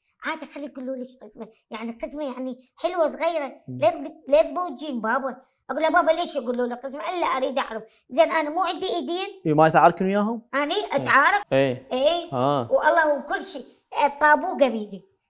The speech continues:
Speaker 1: وإذا ماكو أعض.
Speaker 2: ها.
Speaker 1: شفت؟ إيه. أقرب شيء أعض.
Speaker 2: لحد الآن ضوجين من عندهم؟
Speaker 1: مين؟
Speaker 2: هم ذولا؟
Speaker 1: هسه حاليا؟
Speaker 2: إيه، تذكرون
Speaker 1: أت-،
Speaker 2: بيهم؟
Speaker 1: إيه، أقهر.
Speaker 2: ها.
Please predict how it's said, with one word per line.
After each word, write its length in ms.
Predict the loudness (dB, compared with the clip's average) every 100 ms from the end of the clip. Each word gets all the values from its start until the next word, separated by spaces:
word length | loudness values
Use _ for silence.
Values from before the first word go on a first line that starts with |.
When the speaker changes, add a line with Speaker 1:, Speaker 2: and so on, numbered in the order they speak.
| _
Speaker 1:
وإذا 280 | 4 6 6
ماكو 320 | 6 4 4
أعض. 360 | 6 10 10 8 2 _ -20 -6
Speaker 2:
ها. 120 | 0
Speaker 1:
شفت؟ 340 | 2 4 2 0
إيه. 260 | -2 -2 -10 _ _ _
أقرب 320 | -6 -4 -4 -4
شيء 200 | -2 0
أعض. 280 | 2 0 -4 -14 _ _ _ _ _ _ _ _ -8
Speaker 2:
لحد 340 | 0 2 4
الآن 140 | 4
ضوجين 280 | 4 2 2
من 80 | 0
عندهم؟ 440 | -2 -2 -4 -6 _ _ -8
Speaker 1:
مين؟ 260 | -4 -4 -6 -14 -8
Speaker 2:
هم 180 | -4 0
ذولا؟ 460 | 2 2 0 -2 -6
Speaker 1:
هسه 280 | -4 -2 -2
حاليا؟ 360 | -2 -2 -2 0
Speaker 2:
إيه، 160 | 2
تذكرون 480 | 0 2 2 4 4
Speaker 1:
أت-، 40 | 4
Speaker 2:
بيهم؟ 280 | 2 4
Speaker 1:
إيه، 60 | 2
أقهر. 380 | -2 -8 -12 -12 _ _ _ _ _ _ _
Speaker 2:
ها. 320 | -8 -6 -6